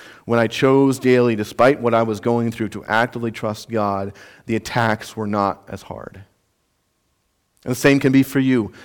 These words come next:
And whatever you struggle with, spiritually speaking, maybe you struggle with, with lust. Maybe you struggle with,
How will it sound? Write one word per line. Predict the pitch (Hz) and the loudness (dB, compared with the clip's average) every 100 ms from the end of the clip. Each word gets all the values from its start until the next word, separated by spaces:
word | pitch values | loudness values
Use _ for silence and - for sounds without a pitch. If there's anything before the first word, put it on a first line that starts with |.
| - | -4
And | 127 | 2
whatever | 135 143 147 | 6 6 6
you | 143 135 | 4 0
struggle | - 135 131 127 | 0 0 2 0
with, | 113 98 - - | -2 -6 -12 -20
spiritually | - 127 123 123 110 | -6 -4 -2 -6 -10
speaking, | - 120 104 95 92 _ _ _ - | -8 -10 -8 -10 -12 _ _ _ -4
maybe | 131 | 0
you | 143 | 0
struggle | - 135 131 131 | -2 -2 0 -2
with, | 123 - - | -4 -8 -8
with | 123 123 | -6 0
lust. | 127 123 110 - - - _ _ _ _ _ _ _ _ _ | 2 2 0 -10 -18 -20 _ _ _ _ _ _ _ _ _
Maybe | 131 147 | 0 2
you | 147 | 2
struggle | - 143 139 139 135 | 0 2 4 4 2
with, | 127 - | 0 -4